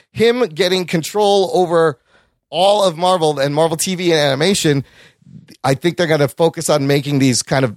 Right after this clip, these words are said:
uh, kind of dark adult, more adult, uh,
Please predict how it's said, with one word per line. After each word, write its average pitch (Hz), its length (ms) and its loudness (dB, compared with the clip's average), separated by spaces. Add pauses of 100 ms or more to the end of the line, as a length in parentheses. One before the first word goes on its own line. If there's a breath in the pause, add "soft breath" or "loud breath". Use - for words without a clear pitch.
(140)
uh, 113 240 2 (280)
kind 147 240 -2
of 185 120 -6
dark 226 260 0
adult, 196 600 -2 (240)
more 185 260 0
adult, 180 400 -2 (100)
uh, 135 400 0